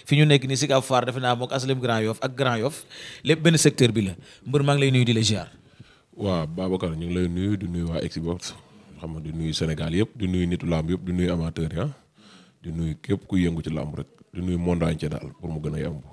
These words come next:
Speaker 2: Yeah.
Speaker 1: Am na solo. Mu mel ni man, ba nga jógee États-Unis, dem nga fi États-Unis ñëw, bi nga ñëwaatee boobu ba tey, ndax da nga fi delluwaat États-Unis wala depuis boobu? Coronavirus bi, yow,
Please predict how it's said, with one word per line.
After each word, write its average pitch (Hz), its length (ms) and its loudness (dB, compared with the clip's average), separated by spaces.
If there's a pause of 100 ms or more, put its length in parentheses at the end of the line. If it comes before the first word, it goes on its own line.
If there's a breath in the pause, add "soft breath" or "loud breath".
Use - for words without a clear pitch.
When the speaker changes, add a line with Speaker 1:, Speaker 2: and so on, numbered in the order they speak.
(160)
Speaker 2:
Yeah. - 240 -10 (480)
Speaker 1:
Am 139 100 6
na 139 80 12
solo. 131 320 10 (220 loud breath)
Mu 151 100 4
mel 160 160 10
ni 151 80 8
man, 151 220 6
ba 156 80 8
nga 156 100 8
jógee 143 220 8
États-Unis, 123 960 2
dem 127 160 4
nga 131 80 0
fi 120 80 -2
États-Unis 110 400 0
ñëw, 135 320 -2
bi 123 100 -4
nga 127 120 2
ñëwaatee 110 340 0
boobu 98 180 -4
ba 104 100 -4
tey, 113 120 -2
ndax 117 160 -4
da 131 80 -2
nga 123 80 -8
fi 127 80 -8
delluwaat 117 240 -6
États-Unis 104 340 -12
wala 131 120 -6
depuis 131 180 -8
boobu? 110 160 -6 (760)
Coronavirus 151 520 0
bi, 110 80 -8
yow, 104 240 -6